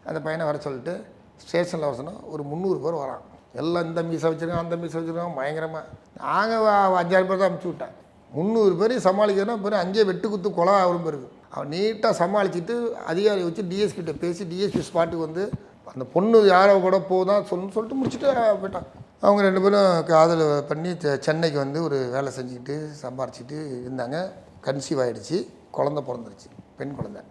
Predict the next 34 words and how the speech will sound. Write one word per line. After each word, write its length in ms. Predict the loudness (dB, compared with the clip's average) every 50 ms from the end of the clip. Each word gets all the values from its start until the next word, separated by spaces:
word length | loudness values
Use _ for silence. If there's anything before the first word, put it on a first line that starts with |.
| -20 _ -16
பெண் 100 | -12 -10
குழந்தை, 240 | -8 -8 -6 -6
ஆண் 140 | -6 -6 -6
குழந்தை 200 | -6 -8 -8 -8
ஞாபகம் 240 | -8 -8 -8 -8 -8
இல்லை, 160 | -10 -8 -8
பெண் 100 | -6 -6
குழந்தை 240 | -4 -4 -4 -4 -4
தான் 100 | -4 -4
நினைக்கிறேன். 320 | -4 -4 -6 -8 -10 -14 -18 -20 -20 -18 -8 -4
அந்த 240 | -4 -2 -2 -2
குழந்தைக்கு 500 | 0 2 4 4 4 2 0 -2 -4 -2
க-, 120 | 0 0 0
ஒரு 140 | 0 0 -2
கன்னத்துல 380 | -2 -4 -4 -4 -4 -4 -6
கட்டி 280 | -6 -6 -6 -4 -4 -4
வந்துருச்சு. 360 | -4 -4 -6 -10 -16 -18 -20 -20 -20 -20 -14 -8
அந்த 180 | -6 -4 0
கட்டி 320 | 2 2 2 2 2 2 4
வந்ததுனால 380 | 4 4 4 2 0 2 0
அந்த 220 | 0 0 -2 -2 -2
கட்டியை 480 | 0 -2 -2 -2 -4 -4 0 0 2
வந்து 320 | 2 0 -2 -2 -2 -2 -4 -4 -8 -18 -20 -20 -10 -2 2
டெய்லி 440 | 2 4 4 4 2 2 0 0 0
போய் 180 | 2 2 2
ஆஸ்பத்திரியில 320 | 0 -2 -4 -6 -6 -6 -4
காட்டுற 360 | -2 -4 -4 -4 -4 -6 -4
மாதிரி 160 | -4 -4 -4
ஒரு 120 | -4 -6 -8
சூழல். 280 | -12 -14 -14 -14 -16 -18 -20 -20 -20 -12 -8
அப்ப 240 | -8 -6 -2 -2 -2
இவனுக்கு 260 | 0 -2 -2 -4 0
வருமானம் 420 | 2 2 4 4 4 4 4 2 -2
இல்லை, 160 | -8 -10